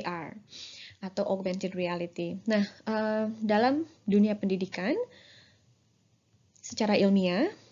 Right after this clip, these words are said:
Milgram, Takemura, Utsumi, dan Kishino telah menciptakan sebuah teori yang disebut The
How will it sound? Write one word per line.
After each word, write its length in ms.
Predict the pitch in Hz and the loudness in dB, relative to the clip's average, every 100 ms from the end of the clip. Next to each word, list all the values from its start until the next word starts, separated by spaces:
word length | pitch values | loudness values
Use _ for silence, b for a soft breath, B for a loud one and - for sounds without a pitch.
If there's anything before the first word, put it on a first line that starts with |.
| - | 0
Milgram, 720 | 208 202 196 180 220 277 392 415 | 4 6 4 2 2 2 0 -2
Takemura, 800 | - 208 202 190 185 185 208 269 - | -4 -4 -2 0 0 2 2 2 2
Utsumi, 400 | 202 - 190 196 | -2 -2 0 2
dan 240 | 185 180 | 2 0
Kishino 880 | 185 185 185 180 175 180 185 269 427 B B B _ | -2 -2 0 -2 -4 -2 2 2 0 B B B _
telah 240 | 196 196 226 | 0 2 4
menciptakan 640 | 214 202 180 185 226 262 | 2 0 -2 0 2 2
sebuah 320 | - 196 185 | 2 -2 -2
teori 400 | 190 180 180 214 | -4 -4 0 2
yang 80 | 214 | 2
disebut 480 | 196 185 175 202 285 - _ _ _ _ _ | 0 -2 2 4 4 -2 _ _ _ _ _
The 240 | 190 202 | 2 4